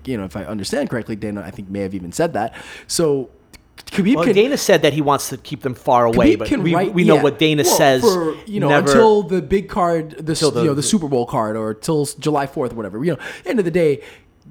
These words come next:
Speaker 1: Khabib can command whatever he wants for this next fight because the, you know, the ball's in his court at this stage, you know,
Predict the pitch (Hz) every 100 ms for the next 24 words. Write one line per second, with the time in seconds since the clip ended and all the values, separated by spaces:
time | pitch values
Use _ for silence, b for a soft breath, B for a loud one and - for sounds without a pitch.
0 | - - 170 208 - 196 165 165 147 139
1 | 127 135 135 117 - 113 110 - - -
2 | 120 101 - 98 - - 165 - 127 -
3 | 107 107 104 113 117 139 101 92 107 120
4 | 117 117 107 104 - 127 101 - 92 85
5 | - 65 65 107 107